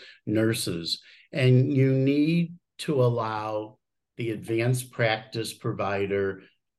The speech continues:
to see the patients that they're qualified to see, and you need to reserve the physician's time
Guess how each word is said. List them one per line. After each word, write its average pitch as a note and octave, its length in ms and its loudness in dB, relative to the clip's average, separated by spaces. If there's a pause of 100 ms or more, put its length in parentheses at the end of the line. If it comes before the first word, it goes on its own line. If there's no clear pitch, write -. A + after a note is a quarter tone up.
(180)
to B2+ 100 -4
see B2+ 360 2
the A#2+ 140 -2
patients G#2+ 760 -6 (220)
that G#2 200 -8
they're A2 240 -4
qualified G#2 1000 -2 (260)
to G2+ 100 -4
see, F#2 640 -2 (260)
and G#2+ 220 -4
you G#2+ 140 0
need A#2 400 0
to A2+ 120 -8
reserve G#2 640 -4
the G2+ 100 -6
physician's G2 760 -4
time G2+ 580 -4